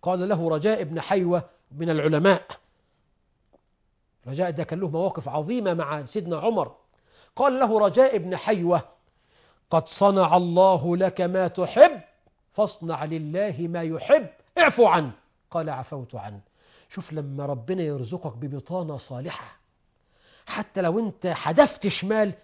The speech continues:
ينبهوك: "اللهم ارزقنا البطانة الصالحة يا رب العالمين". الأحنف بن قيس من أصحاب النبي سبه رجل وهو يمشي، ماشي وراه يشتم فيه، يشتم فيه، يشتم فيه،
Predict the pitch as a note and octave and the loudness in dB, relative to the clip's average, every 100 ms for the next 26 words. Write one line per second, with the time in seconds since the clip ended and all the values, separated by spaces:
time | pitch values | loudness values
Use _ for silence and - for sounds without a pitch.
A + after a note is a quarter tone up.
0 | _ _ E3+ F3 D3 F#3 B3+ A3 - - | _ _ -2 0 2 4 4 2 -2 -20
1 | _ _ _ _ - E3+ E3+ F3 D#3 F3 | _ _ _ _ -10 -6 -4 -4 -6 -8
2 | E3 D#3+ E3 E3+ E3 - F3+ D#3+ D3+ D#3 | -8 -6 -4 -4 -4 -2 -2 0 -2 -4
3 | - - - F#3 F#3 F3+ C#3 D#3 C#3 D3 | -4 -12 -6 4 6 6 4 2 4 4
4 | C#3+ C#3+ C3 - _ G3+ E4+ - C4 A#3 | 2 -4 -6 -8 _ 0 6 6 4 2
5 | A3 A3+ C#4 A#3 - _ F3 A#3 - B3+ | 2 4 4 2 -6 _ -8 -8 -2 -2
6 | B3 A3+ F#3+ B2 _ _ - - - A3+ | 0 -2 -4 -8 _ _ -20 -16 4 6
7 | F#3 A#3 A3 B3 A3+ A3+ G#3+ G3+ _ F#3 | 8 6 8 6 6 6 4 0 _ 2
8 | G3 A3+ B3+ B3+ - D3+ - - B3 - | 6 8 8 4 -4 -12 -12 -2 -2 0
9 | A3+ A3 G#3 F#3+ A3 - A3 F3+ G#3 E3+ | 2 4 4 4 2 -2 -4 -6 -6 -6
10 | G#3+ A#3 - G#3 F3 F3+ B3+ - B3 G3+ | -4 -4 -4 -6 -6 -8 -6 -6 -6 -4
11 | A#3+ G#3+ | -4 -4